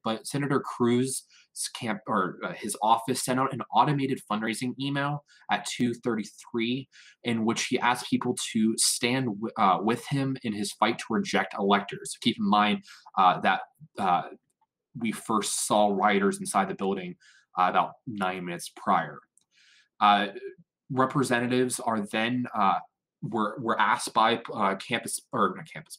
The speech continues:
police, sorry, uh, were, were asked by Capitol Police to get them, uh, to put on gas masks underneath their seats because tear ba-, gas would have been,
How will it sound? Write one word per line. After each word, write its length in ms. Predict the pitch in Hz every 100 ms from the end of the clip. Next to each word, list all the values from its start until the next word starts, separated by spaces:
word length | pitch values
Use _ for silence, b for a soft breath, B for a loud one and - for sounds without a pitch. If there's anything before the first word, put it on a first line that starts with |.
| _
police, 220 | 80 -
sorry, 280 | - 78 76 113
uh, 220 | 107 98 B B -
were, 240 | 127 135
were 200 | 127 120
asked 280 | 113 127 -
by 100 | 117
Capitol 460 | 110 120 127 - - -
Police 460 | 113 110 123 - - -
to 180 | - 104
get 240 | 127 131
them, 320 | 127 113 101 -
uh, 60 | 123 -
to 200 | - 110
put 200 | - 131
on 200 | 117 101
gas 360 | 98 110 -
masks 280 | 131 127 - -
underneath 380 | 117 117 107 -
their 160 | 101
seats 460 | - - 113 123 - B B -
because 360 | 110 120 101
tear 240 | - 123 117
ba-, 160 | 107 127 113
gas 260 | 117 113 - - 117
would 160 | 117
have 160 | 123 113
been, 280 | 110 104